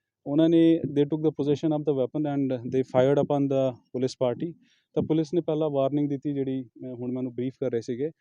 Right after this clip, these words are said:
ਤਾਂ ਉਸ ਤੋਂ ਬਾਅਦ ਪਹਿਲਾਂ ਹਵਾ 'ਚ ਗੋਲੀ ਚਲਾਈ and, ਅ, ਜਦੋਂ ਰੁਕੇ ਨਹੀਂ eventually they had to shot, ਅ, on the non lethal part। ਉਸ ਤੋਂ ਬਾਅਦ ਉਹਨੂੰ ਜਦੋਂ ਜ਼ਖਮੀ ਹੋਏ ਉਹਨਾਂ ਨੂੰ ਡੇਰਾ ਬਾਬਾ ਨਾਨਕ ਜਿਹੜਾ ਪ੍ਰਾਇਮਰੀ ਹੈਲਥ ਸੈਂਟਰ ਹੈ ਉੱਥੇ ਸ਼ਿਫਟ ਕਰਾਇਆ ਗਿਆ।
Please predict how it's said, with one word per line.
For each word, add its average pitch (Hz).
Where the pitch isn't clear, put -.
ਤਾਂ 135
ਉਸ 139
ਤੋਂ 147
ਬਾਅਦ 139
ਪਹਿਲਾਂ 135
ਹਵਾ 127
'ਚ 131
ਗੋਲੀ 131
ਚਲਾਈ 123
and, 120
ਅ, -
ਜਦੋਂ 127
ਰੁਕੇ 127
ਨਹੀਂ 143
eventually 135
they 131
had 123
to 131
shot, 123
ਅ, -
on 123
the 131
non 135
lethal 127
part। 107
ਉਸ 147
ਤੋਂ 170
ਬਾਅਦ 160
ਉਹਨੂੰ 147
ਜਦੋਂ 143
ਜ਼ਖਮੀ 139
ਹੋਏ 151
ਉਹਨਾਂ 147
ਨੂੰ 147
ਡੇਰਾ 135
ਬਾਬਾ 135
ਨਾਨਕ 131
ਜਿਹੜਾ 127
ਪ੍ਰਾਇਮਰੀ 127
ਹੈਲਥ 127
ਸੈਂਟਰ 120
ਹੈ 131
ਉੱਥੇ 123
ਸ਼ਿਫਟ -
ਕਰਾਇਆ 120
ਗਿਆ। 123